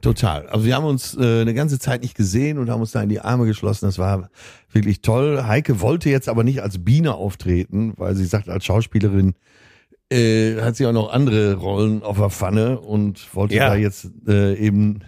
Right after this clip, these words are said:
Speaker 1: der Nation nicht mehr als Biene unter die Augen treten. Aber ist
Speaker 2: Ja.
Speaker 1: egal. Äh, ich bin dann rausgekommen, hab so einen kleinen Stand-up gemacht in Sachen, äh, was im Kiosk so angeboten wird. Da hatten sie auch so einen kleinen Kiosk stilisiert aufgebaut mit Brause-ufos et cetera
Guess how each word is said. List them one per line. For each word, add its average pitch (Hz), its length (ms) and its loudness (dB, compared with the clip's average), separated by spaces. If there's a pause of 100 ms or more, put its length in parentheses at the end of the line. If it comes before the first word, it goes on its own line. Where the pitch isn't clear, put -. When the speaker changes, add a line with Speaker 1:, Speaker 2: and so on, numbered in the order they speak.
(140)
Speaker 1:
der 104 120 2
Nation 110 720 0
nicht 113 320 0
mehr 104 260 0
als 92 240 -8
Biene 104 240 0
unter 85 240 -6
die 85 140 -4
Augen 76 260 -10
treten. 76 400 -6 (640)
Aber 123 180 2
ist 110 80 0
Speaker 2:
Ja. 117 100 4
Speaker 1:
egal. 127 260 0 (640)
Äh, 156 300 2
ich 131 160 -6
bin 175 140 2
dann 120 160 2
rausgekommen, 135 580 2
hab 117 100 2
so 101 320 0 (360)
einen 95 180 -6
kleinen 92 240 0
Stand-up 113 400 -2
gemacht 104 360 0
in 92 120 -2
Sachen, 87 600 0
äh, 87 420 -2 (100)
was 85 160 -6
im 92 140 -2
Kiosk 95 320 2
so 87 80 0
angeboten 113 600 0
wird. 113 320 0
Da 90 60 -2
hatten 90 100 -8
sie 90 80 -2
auch 82 60 -4
so 92 100 -4
einen 80 100 -4
kleinen 90 300 -2
Kiosk 107 320 2
stilisiert 92 580 2
aufgebaut 98 580 -2
mit 98 200 -4 (400)
Brause-ufos 107 720 2
et 104 160 -2
cetera 101 480 2